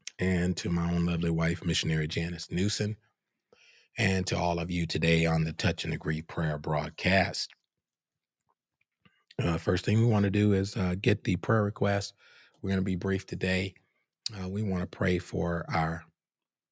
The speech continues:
leaders, pray for our pastor, First Lady, pray for, uh, our sick that's among us, pray for the bereaved family, the Massengill family, as well as the Flowers family.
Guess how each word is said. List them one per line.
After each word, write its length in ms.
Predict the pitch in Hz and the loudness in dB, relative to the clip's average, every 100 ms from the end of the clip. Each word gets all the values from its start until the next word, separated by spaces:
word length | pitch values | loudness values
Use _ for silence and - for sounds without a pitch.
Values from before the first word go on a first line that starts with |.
| _ _ - | _ _ -12
leaders, 460 | - 101 131 131 123 | 2 6 6 6 0
pray 180 | - 92 | -4 -4
for 140 | - | -4
our 100 | 87 | -10
pastor, 460 | 82 92 92 - 92 | -4 -2 -2 -6 -10
First 320 | - 92 - | -4 -4 -2
Lady, 300 | 90 87 87 | -2 -2 -2
pray 240 | - 90 | -4 -4
for, 420 | 85 - 87 87 - _ _ _ _ _ | -4 -4 -4 -4 -8 _ _ _ _ _
uh, 40 | - | -6
our 260 | 82 82 | -4 -4
sick 340 | 80 - 95 - | -4 0 -2 0
that's 220 | 90 85 | -2 0
among 380 | 87 92 92 87 | 0 2 2 2
us, 160 | 87 | -2
pray 240 | - - 85 | -4 -4 -4
for 100 | - | -4
the 100 | 85 | -4
bereaved 460 | 82 82 90 87 | -2 2 2 2
family, 320 | - 85 85 82 | 0 0 0 0
the 80 | |
Massengill 560 | 82 85 85 87 82 80 | 0 0 0 0 0 -2
family, 320 | 87 82 80 | -2 0 -2
as 80 | 80 | -2
well 220 | 87 82 | -2 -2
as 100 | 80 | -2
the 80 | - | -6
Flowers 420 | - 90 95 90 | -2 0 2 -2
family. 440 | - 90 87 87 | -2 -2 -2 -4